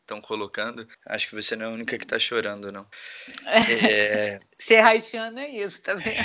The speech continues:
Speaker 1: <laughs> Ser haitiano é sentir, é
Speaker 2: É
Speaker 1: falar
Speaker 2: sentir.
Speaker 1: e tá percebendo. Agora, e-, e-, esse elemento que vocês trouxeram, né, de, do, do processo de, de formação do profissional,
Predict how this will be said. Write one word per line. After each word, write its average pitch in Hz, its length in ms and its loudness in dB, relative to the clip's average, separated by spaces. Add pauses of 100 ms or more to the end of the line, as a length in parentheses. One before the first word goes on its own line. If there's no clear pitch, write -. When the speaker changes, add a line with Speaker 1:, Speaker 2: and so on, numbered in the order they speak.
Speaker 1:
<laughs> - 200 -4
Ser - 220 2
haitiano 143 500 4
é 139 60 -2
sentir, 117 580 2
é 101 140 2
Speaker 2:
É 101 60 -2
Speaker 1:
falar 120 640 8
Speaker 2:
sentir. - 440 2
Speaker 1:
e 117 160 -6
tá 110 200 4
percebendo. 120 760 -4
Agora, 120 600 0
e-, 113 240 -10
e-, 120 300 -6
esse 120 200 0
elemento 123 460 -2
que 156 80 -12
vocês - 280 -6
trouxeram, 131 560 2
né, 117 160 -4
de, 110 180 -6
do, 113 340 -14
do 110 260 -14
processo 110 640 0
de, 101 420 -10
de - 100 -12
formação 113 800 -2
do 117 220 -12
profissional, 113 720 -2